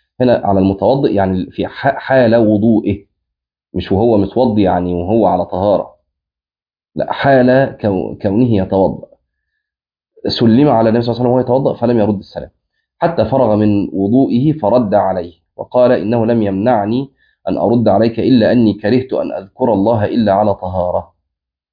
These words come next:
رواه أحمد وغيره. وذكر الشيخ تقي الدين في فتاويه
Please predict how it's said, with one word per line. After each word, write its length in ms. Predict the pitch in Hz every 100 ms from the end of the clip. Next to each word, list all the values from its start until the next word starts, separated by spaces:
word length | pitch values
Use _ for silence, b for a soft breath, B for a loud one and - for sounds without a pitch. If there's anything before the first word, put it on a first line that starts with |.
| -
رواه 340 | 98 110 98 110
أحمد 300 | - 113 113
وغيره. 580 | 110 98 85 82 85 - _ _ _ _ _ _ _ _
وذكر 360 | 101 117 - 113
الشيخ 320 | - 131 117
تقي 260 | 107 - 123
الدين 320 | 98 107 95
في 160 | - 117
فتاويه 600 | 101 104 95 120 120